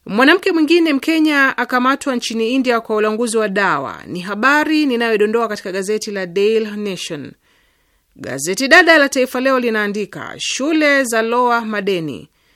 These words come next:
Mkaguzi mkuu wa hesabu za serikali afichua serikali ya kitaifa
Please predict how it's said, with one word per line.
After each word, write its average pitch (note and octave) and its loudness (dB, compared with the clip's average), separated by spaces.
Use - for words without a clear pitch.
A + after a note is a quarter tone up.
Mkaguzi B3+ -2
mkuu D4 -2
wa B3+ 4
hesabu A#3+ -4
za G#3+ -4
serikali A3+ -2
afichua G3+ -4
serikali A#3+ -4
ya A3+ -2
kitaifa A3+ -4